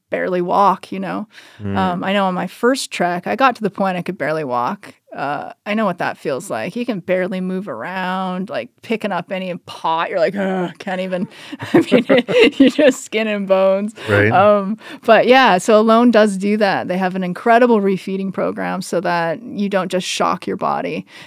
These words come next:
Speaker 1: And it
Speaker 2: Mm.
Speaker 1: sucks, you know, for most participants because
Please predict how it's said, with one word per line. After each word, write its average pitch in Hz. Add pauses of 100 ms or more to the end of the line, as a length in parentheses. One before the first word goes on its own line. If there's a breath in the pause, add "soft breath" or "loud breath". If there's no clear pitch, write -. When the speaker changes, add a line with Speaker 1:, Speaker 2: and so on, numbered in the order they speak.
Speaker 1:
And 214
it 196
Speaker 2:
Mm. -
Speaker 1:
sucks, 196
you 214
know, 202
for 202
most 190
participants 180
because 190